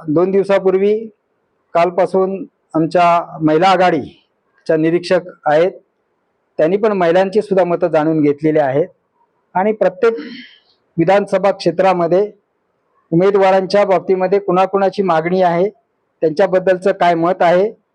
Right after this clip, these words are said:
लोकमत काय आहे, कार्यकर्त्यांचं काय मत आहे, हे सगळं जाणून घेऊन, अ, पक्षप्रमुखांकडे तो अहवाल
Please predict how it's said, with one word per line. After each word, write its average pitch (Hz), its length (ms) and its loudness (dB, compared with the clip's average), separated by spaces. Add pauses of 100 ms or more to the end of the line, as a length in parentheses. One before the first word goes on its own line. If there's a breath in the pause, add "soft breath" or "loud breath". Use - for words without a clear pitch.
(340)
लोकमत 196 580 0
काय 180 180 4
आहे, 185 300 2
कार्यकर्त्यांचं 202 800 0
काय 180 200 0
मत 170 260 -2
आहे, 139 400 -4 (320)
हे 196 60 2
सगळं 202 260 0
जाणून 185 360 2
घेऊन, 165 340 0 (600)
अ, 160 180 2
पक्षप्रमुखांकडे 170 880 -2
तो 175 120 0
अहवाल 180 440 2